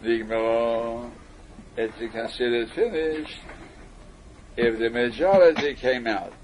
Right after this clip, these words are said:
most of the egg came out, even though all didn't come out. What does that mean? Okay, Rabbi Yechanan. Rabbi Yechanan, Beiso Sheyosa Rubo Me'erev Yontif.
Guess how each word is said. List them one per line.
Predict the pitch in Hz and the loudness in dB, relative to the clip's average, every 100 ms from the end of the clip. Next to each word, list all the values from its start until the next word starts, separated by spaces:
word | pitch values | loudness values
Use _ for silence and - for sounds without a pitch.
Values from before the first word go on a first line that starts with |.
| 113 | -4
most | 160 208 - | -2 -2 -2
of | 156 | -2
the | 147 143 | -2 0
egg | 139 127 117 | 2 2 0
came | 113 113 107 | -2 -4 -2
out, | 101 95 135 | -4 -4 -8
even | 135 | -8
though | 127 | -4
all | 127 143 | -2 -2
didn't | 131 131 117 104 | -2 -6 -8 -6
come | 98 90 | -6 -4
out. | - - - | -10 -10 -6
What | 110 | -4
does | 101 | -4
that | 95 95 | -6 -6
mean? | 110 185 294 - - - - - - - - - - - - - - - - - - - | -8 -8 -14 -18 -20 -20 -20 -20 -20 -20 -20 -20 -20 -20 -20 -20 -18 -16 -16 -18 -20 -10
Okay, | 113 113 120 | -4 -4 0
Rabbi | 120 120 117 | 0 2 2
Yechanan. | 117 117 90 85 - | 2 0 -2 -12 -6
Rabbi | 196 185 156 151 | -4 0 0 2
Yechanan, | 156 143 113 110 110 113 | 4 2 0 -4 -6 -2
Beiso | 117 160 220 196 151 151 151 | 0 0 -2 -4 0 0 0
Sheyosa | - 147 156 156 156 160 - | 2 2 4 2 2 0 0
Rubo | 113 110 110 117 117 113 113 | 2 2 2 2 4 4 0
Me'erev | 113 110 113 113 113 | 0 2 2 2 0
Yontif. | 113 120 156 | 0 -2 -4